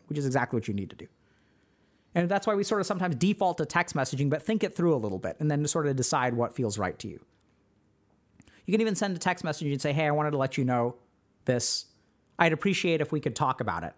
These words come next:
Like, please think about what I had to say, and I'd love to hear your opinion." Right? Make sense? Questions?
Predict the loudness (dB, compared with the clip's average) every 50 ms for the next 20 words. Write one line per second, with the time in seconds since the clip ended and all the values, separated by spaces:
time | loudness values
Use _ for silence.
0 | -18 -20 _ _ _ -12 -12 -6 -2 -2 -2 0 0 -2 -2 0 0 0 0 0
1 | 0 0 0 0 0 0 0 0 -2 -2 -2 -2 -2 -2 -2 0 0 0 0 0
2 | -2 -2 0 0 -2 -2 -4 -8 _ _ _ _ _ _ -4 -2 -2 -2 -4 -6
3 | -8 -10 -12 -18 -20 _ _ _ _ _ _ _ _ _ _ _ _ _ _ _
4 | _ _ _ _ _ _ _ _ _ _ _ _ _ _ _ _ _ _ _ _
5 | _ _ _ _ _ _ _ _ _ _ _ _ _ _ _ _ _ _ _ _
6 | _ _ _ _ _ _ _ _ _ _ _ _ _ _ _ _ _ _ _ _
7 | _ _ _ _ _ _ _ _ _ _ _ _ _ _ _ _ _ _ _ -20
8 | -14 -6 -2 0 0 0 -2 -6 -20 _ _ _ _ _ _ _ _ _ _ _
9 | _ _ _ _ _ _ _ _ _ _ _ _ _ _ _ _ _ _ _ _
10 | _ _ _ _ -20 -20 -20 -20 -20 _ _ _ _ _ _ _ -20 -20 -20 -20
11 | _ _ _ _ _ -4 -2 -2 -2 -2 -4 -4 -4 -2 0 0 0 0 0 -2
12 | -2 -4 -6